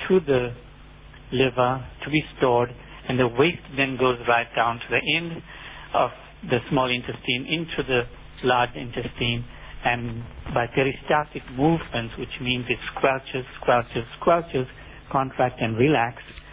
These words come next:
to push the waste out of the body on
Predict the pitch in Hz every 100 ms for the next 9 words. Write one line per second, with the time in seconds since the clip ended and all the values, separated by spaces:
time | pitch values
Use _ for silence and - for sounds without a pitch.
0 | - - - 110 - 202 190 - - -
1 | - - - - - 127 113 127 127 -
2 | - 156 143 131 - 113 113 120 113 104
3 | - - - - 139 135